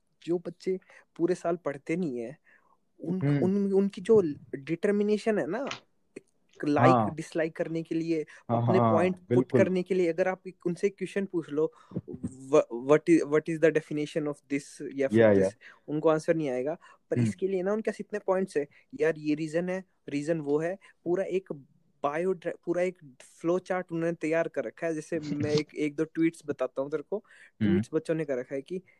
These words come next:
Speaker 1: अमेरिका में ज़ीरो ईयर कर दिया है, और जर्मनी में no exam till cases reaches three, three cases per day, और, uh, in India million of students against exams for their basic right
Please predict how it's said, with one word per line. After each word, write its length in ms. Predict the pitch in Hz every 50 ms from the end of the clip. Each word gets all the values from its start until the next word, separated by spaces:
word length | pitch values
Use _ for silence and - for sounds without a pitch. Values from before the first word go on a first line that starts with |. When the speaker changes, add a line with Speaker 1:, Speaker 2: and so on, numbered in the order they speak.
| _ _ _ _ _ _ -
Speaker 1:
अमेरिका 420 | 143 143 143 143 147 147 - 165 156
में 240 | 151 151 151 156 151 _ _ _ _ 139
ज़ीरो 340 | 139 135 135 131 151 151
ईयर 180 | 143 139 147 143
कर 200 | - - 143 139
दिया 260 | 135 135 143 156 170
है, 160 | - 78 71 - - - - _ _
और 360 | - 117 117 120 120 - - - - - -
जर्मनी 500 | 139 131 143 143 143 143 147 147 151 156
में 280 | 160 165 160 160 151 - _ - -
no 280 | 135 135 143 156 165 165 - 131
exam 500 | 139 139 135 139 143 143 156 165 180 170 - -
till 140 | 160 151 160
cases 600 | 165 151 - _ - - 147 139 - - 165 160
reaches 400 | 156 147 139 135 - - 160 165
three, 400 | - _ - - - 151 165 165 147 _ _ _ - -
three 420 | - _ - - 156 156 - -
cases 280 | 156 147 - 165 151 - _ -
per 120 | 147 143
day, 240 | 147 160 170 175 156 - _ _ _ - _ _ _ _ -
और, 200 | 131 139 135 - - 135
uh, 60 | - - -
in 200 | 143 156 156 156 - 147
India 420 | 156 156 147 147 160 170 185 196 196 _ _ _ _ - 143
million 360 | 147 151 147 160 175 175 175 175
of 20 | - -
students 440 | - 156 151 147 160 165 180 - -
against 580 | - - - - - 139 147 151 160 160 -
exams 440 | 160 135 139 135 139 139 151 175 180
for 280 | - - - - 151 147
their 200 | 139 151 151 151
basic 340 | 143 143 139 - - 170 -
right 260 | - 147 139 139